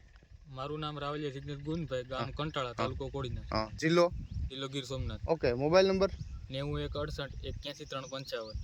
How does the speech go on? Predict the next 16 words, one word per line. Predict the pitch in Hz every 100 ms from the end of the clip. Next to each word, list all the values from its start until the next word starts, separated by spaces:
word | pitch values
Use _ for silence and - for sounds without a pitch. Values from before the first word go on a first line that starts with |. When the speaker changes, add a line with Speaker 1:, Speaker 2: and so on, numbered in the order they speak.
| - -
Speaker 2:
ઓકે, | 170 135
હવે | - - - 202
આ | 202
તમે | 214 226
ચણાનું | 202 196 220 220
વાવેતર | 226 226
કેટલા | 208 226
વર્ષથી | 262 226 320
કરો | 302 240
છો? | 247 - - - - -
Speaker 1:
ચણાનું | 135 143 156 156
વાવેતર | 147 147 151 143
ચાર | 143 143
પાંચ | 151 151
વર્ષથી | 147 139 - 120
કરીએ. | 120 117